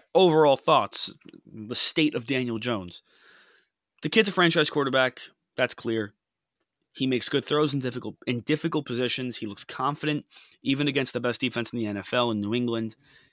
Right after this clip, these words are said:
For the most part, he makes pretty smart decisions. So, yeah,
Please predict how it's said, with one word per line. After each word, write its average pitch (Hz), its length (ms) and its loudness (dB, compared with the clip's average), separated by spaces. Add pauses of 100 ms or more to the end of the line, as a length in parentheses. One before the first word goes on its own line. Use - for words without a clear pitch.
(160)
For - 140 -6
the 120 80 0
most 131 420 2
part, 139 320 2
he 123 160 -4
makes 110 220 -4
pretty 143 280 -2
smart 131 360 0
decisions. 113 680 -4 (1120)
So, 135 180 -2
yeah, 139 300 2